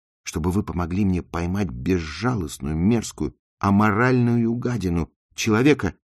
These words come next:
не знающего ни сострадания, ни приличий, которому к тому же наплевать на всех, кроме себя.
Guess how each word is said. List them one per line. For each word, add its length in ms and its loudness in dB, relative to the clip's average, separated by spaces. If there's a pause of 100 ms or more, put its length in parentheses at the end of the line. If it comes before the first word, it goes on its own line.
не 180 6
знающего 580 0
ни 340 6
сострадания, 1000 -2
ни 160 4
приличий, 680 -2 (220)
которому 380 4
к 80 -10
тому 340 4
же 140 2
наплевать 680 2
на 140 2
всех, 380 -2
кроме 320 0
себя. 480 -4